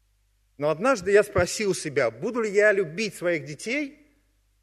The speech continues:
если они не будут благодарить меня? Конечно, буду. Любая мать, любой отец это скажет. Конечно, буду. Да, я буду не согласен с их выбором,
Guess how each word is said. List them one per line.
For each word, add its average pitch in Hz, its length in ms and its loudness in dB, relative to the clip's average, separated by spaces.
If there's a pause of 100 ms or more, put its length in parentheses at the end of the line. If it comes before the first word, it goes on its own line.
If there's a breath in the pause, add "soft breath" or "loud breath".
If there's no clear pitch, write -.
(340)
если 185 220 -2
они 196 180 0
не 202 80 -2
будут 185 280 -4
благодарить 104 540 -6
меня? - 200 -20 (1700)
Конечно, 185 400 -6
буду. 180 320 -10 (460)
Любая 180 300 0
мать, 240 340 -4
любой 170 260 2
отец 233 300 0
это 143 160 -10
скажет. - 380 -8 (420)
Конечно, 196 440 -2
буду. 196 440 -8 (240 soft breath)
Да, 180 180 6
я 254 100 12
буду 247 200 6
не 247 120 6
согласен 247 680 6
с - 80 -8
их - 140 -6
выбором, 151 440 -4